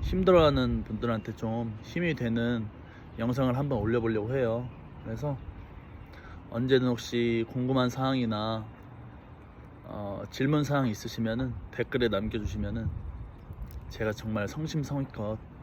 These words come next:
답변해 드-, 해드리도록 하겠습니다. 저 같은 경우에는 정말 아무 준비 없이 왔어요. 그래서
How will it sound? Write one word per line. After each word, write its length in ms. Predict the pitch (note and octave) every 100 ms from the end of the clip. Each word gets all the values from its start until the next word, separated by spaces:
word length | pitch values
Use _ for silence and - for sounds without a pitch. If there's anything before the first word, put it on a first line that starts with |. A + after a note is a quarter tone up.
| - - - -
답변해 380 | - - B2 B2
드-, 140 | B2+ -
해드리도록 560 | B2+ C3 C3 A2+ G#2+ -
하겠습니다. 480 | C#3 - G#2 F#2+ - - - - - - -
저 120 | -
같은 240 | D#3+ E3 D#3
경우에는 760 | C#3+ C#3 B2+ B2 B2 A#2+ G#2+ G2 -
정말 360 | C#3 E3+ F#3
아무 280 | A2 C3+ B2+
준비 280 | - B2+ A#2+
없이 520 | G#2 - A#2+ A2+ G#2+
왔어요. 520 | G2+ F#2+ - G#2+ G#2
그래서 440 | B2+ G#2+ G#2+ B2+